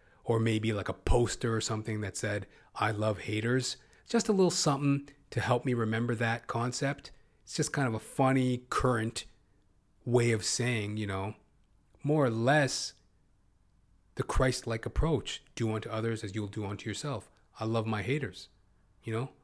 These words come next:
I love haters. I have to, because, you know, isn't that what I want? Isn't that what I want? That people would take the time to have love and patience for me,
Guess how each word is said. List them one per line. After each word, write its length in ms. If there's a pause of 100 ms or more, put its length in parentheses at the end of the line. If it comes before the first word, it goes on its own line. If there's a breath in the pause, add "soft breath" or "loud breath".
(180)
I 160
love 300
haters. 600 (1300)
I 100
have 380
to, 200 (380)
because, 400
you 80
know, 400 (1700)
isn't 180
that 200
what 140
I 160
want? 480 (440)
Isn't 160
that 120
what 120
I 120
want? 600 (640)
That 160
people 260
would 300
take 180
the 80
time 360
to 160
have 360 (180)
love 420 (200)
and 140
patience 500
for 240
me, 400